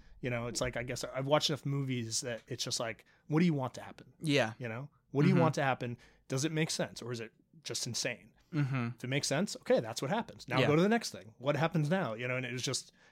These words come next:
Speaker 1: it was kinda like that. And so I
Speaker 2: Yeah.
Speaker 1: didn't pick up on any, fo-, like, it was foreshadowing and stuff. I didn't pick
Speaker 2: Yeah.
Speaker 1: up on it. And so I think it all ties back to when you're in college and the teacher's like, "Well, what did the,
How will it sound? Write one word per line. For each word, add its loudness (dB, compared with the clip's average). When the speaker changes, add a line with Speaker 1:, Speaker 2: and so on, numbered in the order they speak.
Speaker 1:
it 0
was 0
kinda 2
like 4
that. 0
And -4
so 2
I 6
Speaker 2:
Yeah. 4
Speaker 1:
didn't 0
pick -4
up -4
on -6
any, -2
fo-, -10
like, -2
it -2
was -6
foreshadowing -4
and -20
stuff. -14
I -6
didn't -2
pick 4
Speaker 2:
Yeah. 4
Speaker 1:
up -2
on -12
it. -20
And -2
so 2
I 2
think 4
it -2
all 2
ties 0
back -4
to -8
when 0
you're 0
in -4
college -4
and -8
the -14
teacher's -8
like, -8
"Well, -4
what -2
did 0
the, -6